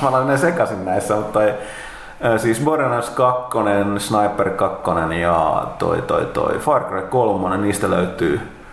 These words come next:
löytyy tota testijuttua. Ja, mut sit arvosteluissa, niin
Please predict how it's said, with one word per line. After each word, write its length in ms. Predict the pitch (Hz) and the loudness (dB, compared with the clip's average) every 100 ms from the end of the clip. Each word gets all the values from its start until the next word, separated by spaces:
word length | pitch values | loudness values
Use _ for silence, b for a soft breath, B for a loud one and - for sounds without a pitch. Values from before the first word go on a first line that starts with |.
| B B B B - | B B B B -4
löytyy 540 | 95 98 92 90 92 | 0 2 2 2 0
tota 220 | 90 90 | 0 -2
testijuttua. 1040 | 90 90 90 - 85 82 87 - - 92 90 | 0 0 0 0 2 2 0 -6 0 2 4
Ja, 320 | 92 98 80 120 | 4 4 2 0
mut 180 | 123 | -2
sit 140 | 135 180 | 0 2
arvosteluissa, 720 | 220 196 - 135 127 123 127 | 2 2 0 2 2 2 2
niin 320 | 123 120 120 | 2 2 0